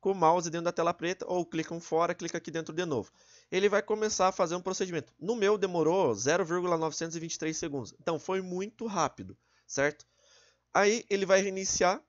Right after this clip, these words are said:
ele vai demorar um pouco tempo, você não vai fazer mais nada, você não vai mexer no teu Zenfone até que ele reinicie, certo?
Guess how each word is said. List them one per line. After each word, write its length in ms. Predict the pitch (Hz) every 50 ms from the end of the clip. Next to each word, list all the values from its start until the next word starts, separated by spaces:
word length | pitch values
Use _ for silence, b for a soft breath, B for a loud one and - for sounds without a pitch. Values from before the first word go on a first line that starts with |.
| _ _ _ _ _ _ _
ele 140 | 165 156 160
vai 140 | 151 160 156
demorar 480 | 151 160 156 156 156 147 147 147 147
um 60 | 143
pouco 220 | 131 151 147 151 -
tempo, 220 | - 180 190 185
você 160 | 170 180 -
não 80 | 202 196
vai 100 | 202 214
fazer 200 | 208 214 196 202
mais 160 | 214 233 226
nada, 180 | 190 165 135 135
você 180 | 127 - -
não 140 | 170 185 196
vai 140 | 180 185 190
mexer 500 | 196 202 202 202 - - - 165 170 170 b b b b b
no 100 | - 156
teu 160 | 156 - 175
Zenfone 400 | 165 175 185 175 - - 175 170
até 260 | 170 165 - - 156 160
que 140 | - -
ele 160 | 165 165 165 170
reinicie, 640 | 165 175 170 185 196 - - - 156 131 98 - _ _ _ _ _
certo? 400 | - - 143 147 151 151 -